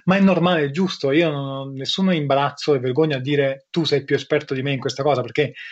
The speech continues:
magari sei stato un mese, come hai detto tu, a studiare sempre e solo quell'argomento.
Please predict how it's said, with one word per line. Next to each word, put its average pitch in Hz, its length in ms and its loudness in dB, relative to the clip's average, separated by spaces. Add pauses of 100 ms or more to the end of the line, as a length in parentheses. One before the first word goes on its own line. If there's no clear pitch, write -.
(160)
magari 170 220 4
sei 120 80 -4
stato 143 180 2
un 156 140 2
mese, 170 380 4
come 143 140 -4
hai 135 40 -6
detto 131 160 -12
tu, 170 160 2 (420)
a 127 100 -12
studiare 156 380 0
sempre 175 400 -6
e 135 40 -8
solo 156 240 2
quell'argomento. 120 880 -6